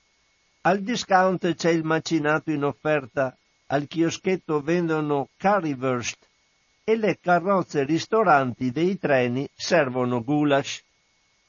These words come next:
La carne, a cui tutti siamo abituati, la vecchia carne normale,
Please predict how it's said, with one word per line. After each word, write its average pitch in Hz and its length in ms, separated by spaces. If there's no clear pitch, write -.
La 190 180
carne, 139 580
a 127 100
cui 131 260
tutti 185 320
siamo 156 320
abituati, 139 800
la 131 160
vecchia 143 460
carne 143 400
normale, 135 800